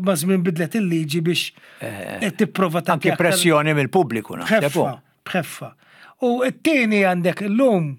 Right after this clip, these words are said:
Speaker 1: għandek il-fatt li aħna qegħdin fl-Unjoni Ewropea, għandek kontinwament monitoraġġ għaddej mill,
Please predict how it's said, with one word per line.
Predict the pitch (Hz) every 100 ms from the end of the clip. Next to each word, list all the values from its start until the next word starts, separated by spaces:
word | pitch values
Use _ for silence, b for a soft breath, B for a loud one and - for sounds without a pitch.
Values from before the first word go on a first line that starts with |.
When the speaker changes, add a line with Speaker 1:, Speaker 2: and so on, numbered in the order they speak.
| - b b b
Speaker 1:
għandek | 202 185 180 -
il-fatt | 180 - 180
li | 185
aħna | 170 175
qegħdin | 170
fl-Unjoni | - 180 170 165
Ewropea, | 160 156 143 247 233 185 151 - b b b b b
għandek | 190 170 175
kontinwament | - 180 214 185 165 156 156 190
monitoraġġ | 185 165 165 165 127 135 -
għaddej | 156 135 135 123 123 _ B 135 B B B
mill, | 180 175